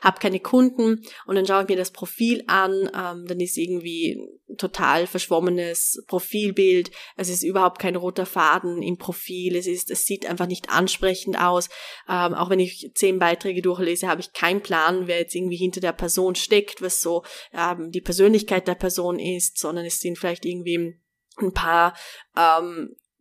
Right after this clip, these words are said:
Quotes von, von Tony Robbins, äh, gepostet worden oder <laughs> was auch immer. Also es ist natürlich ein bisschen übertriebenes Beispiel, aber wahrscheinlich nicht mal, weil, ähm, ja, aus dem Stegreif könnte ich dir jetzt, ähm, glaub ich, fünfzig <laughs> Personen gefühlt aufzählen, wo ich das jetzt gerade erst gesehen habe.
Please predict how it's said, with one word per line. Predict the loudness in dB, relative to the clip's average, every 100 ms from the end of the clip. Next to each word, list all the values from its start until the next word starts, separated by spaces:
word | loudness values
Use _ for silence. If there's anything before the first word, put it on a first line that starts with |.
| -10
Quotes | 4 6 6 4 -2
von, | 0 0 2 0
von | -4 -4 -2
Tony | 2 4
Robbins, | 6 6 8 6 6 0 -2
äh, | -4
gepostet | 0 4 4 4 4
worden | 4 10
oder | 10
<laughs> |
was | 10 8 6
auch | 4
immer. | 6 6 6 2 -6 -6
Also | -6
es | -4 -8 -10
ist | -8 -6 -6 -6
natürlich | -6 -2 -2
ein | -2
bisschen | -2 -2
übertriebenes | -2 -2 -2 -2 0 -2 -4
Beispiel, | -2 0 2 4
aber | 6
wahrscheinlich | 6 8 8 6 6
nicht | 4 4
mal, | 4 4 4
weil, | 2 0 -2
ähm, | -6 -10 -12 _
ja, | -4 -4 -4 -10 _ _ _ _
aus | -8
dem | -6
Stegreif | -2 0 0 0 0
könnte | -2 -2
ich | -2
dir | 2
jetzt, | 2 0 -10 -14 -16 -16 -8
ähm, | -8 -6
glaub | -6 -6
ich, | 0
fünfzig | 4 4 4 2
<laughs> |
Personen | 2 6 10 10
gefühlt | 10 8 8 8
aufzählen, | 2 2 0 0 2 0 2
wo |
ich | 0
das | -2 -6
jetzt | -6 -4
gerade | -2 0
erst | 0 0
gesehen | -2 0 0 0
habe. | 0 0